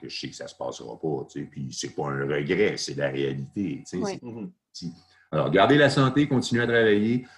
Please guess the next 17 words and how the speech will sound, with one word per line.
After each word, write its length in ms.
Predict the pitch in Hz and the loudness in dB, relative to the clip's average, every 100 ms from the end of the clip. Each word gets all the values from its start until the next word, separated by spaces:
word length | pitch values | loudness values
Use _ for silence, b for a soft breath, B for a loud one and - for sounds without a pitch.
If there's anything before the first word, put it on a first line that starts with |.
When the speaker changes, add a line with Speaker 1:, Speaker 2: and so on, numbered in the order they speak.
| B - | B -4
Speaker 1:
continuer 420 | 90 - 101 107 | -2 0 2 4
à 80 | 104 | 4
rouler, 600 | 101 101 107 110 113 - _ | 4 4 4 2 -2 -10 _
continuer 300 | - - 87 | -14 -4 -2
à 40 | 87 | 0
passer 280 | 87 82 85 | 0 -2 -4
du 160 | 78 | -4
temps 100 | 92 | -4
avec 220 | 90 82 | -2 -2
mes 180 | 80 78 | -2 -2
enfants, 400 | 78 76 85 82 | -2 -2 -4 -6
à 80 | 85 | -4
parler 280 | 80 73 78 | -4 -4 -4
à 60 | 78 | -6
des 240 | 73 69 | -8 -8
athlètes, 480 | 67 69 73 78 - 76 | -10 -8 -8 -8 -8 -4
euh, 380 | 71 69 69 | -4 -4 -6